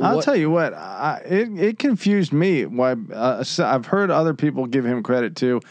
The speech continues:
Speaker 1: but it's, it's a, uh, usually it's football heads that are willing to give him credit.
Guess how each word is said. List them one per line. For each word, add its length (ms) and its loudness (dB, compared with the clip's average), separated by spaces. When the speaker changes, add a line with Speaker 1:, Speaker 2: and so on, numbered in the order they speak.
Speaker 1:
but 160 0
it's, 220 -2
it's 180 -2
a, 160 -2
uh, 360 -2
usually 320 2
it's 140 0
football 440 2
heads 520 -2
that 160 2
are 80 0
willing 300 0
to 80 0
give 240 0
him 160 0
credit. 320 -2